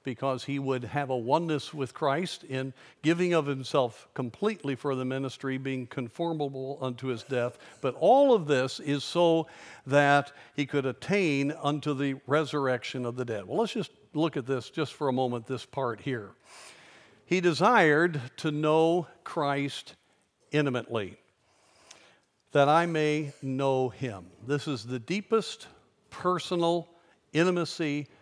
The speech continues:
and contact that one can have with one another,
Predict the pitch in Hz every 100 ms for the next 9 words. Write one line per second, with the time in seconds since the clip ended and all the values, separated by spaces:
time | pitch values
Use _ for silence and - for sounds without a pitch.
0 | _ _ 139 127 - 170 156 135 127 107
1 | 113 _ 131 120 113 127 151 156 160 143
2 | 135 131 120 120 - 123 - 113 113 110
3 | 98